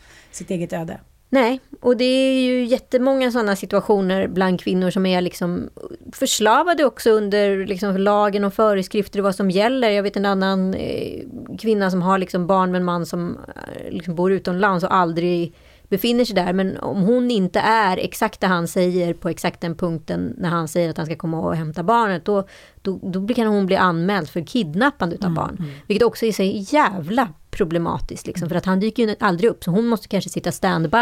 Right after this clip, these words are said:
Speaker 2: en vecka. Men gör, avviker hon från det här? Hon är ju totalt fången
Speaker 1: Mm.
Speaker 2: utav honom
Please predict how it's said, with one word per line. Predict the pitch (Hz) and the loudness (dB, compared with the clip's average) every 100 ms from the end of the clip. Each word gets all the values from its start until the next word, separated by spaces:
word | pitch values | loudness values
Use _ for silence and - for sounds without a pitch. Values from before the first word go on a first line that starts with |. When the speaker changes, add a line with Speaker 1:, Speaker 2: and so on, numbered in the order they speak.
| 202 175 | 2 0
Speaker 2:
en | 175 | 0
vecka. | 180 - - 254 - _ _ _ | -2 -2 -2 -2 -4 _ _ _
Men | 196 196 | 0 4
gör, | 202 - | 4 4
avviker | - 202 185 190 190 | 2 2 2 2 2
hon | 208 269 208 | 2 2 0
från | 185 170 | -2 0
det | |
här? | 226 180 - | 0 0 -2
Hon | 180 277 | 2 2
är | |
ju | 330 | 2
totalt | 285 - - 370 262 175 320 | 0 -4 0 2 4 2 -4
fången | - 254 196 214 269 180 170 185 | -2 0 2 2 0 0 -2 -6
Speaker 1:
Mm. | 202 160 | -6 -4
Speaker 2:
utav | 190 175 | -2 0
honom | 175 170 165 165 170 | 2 0 0 -4 -6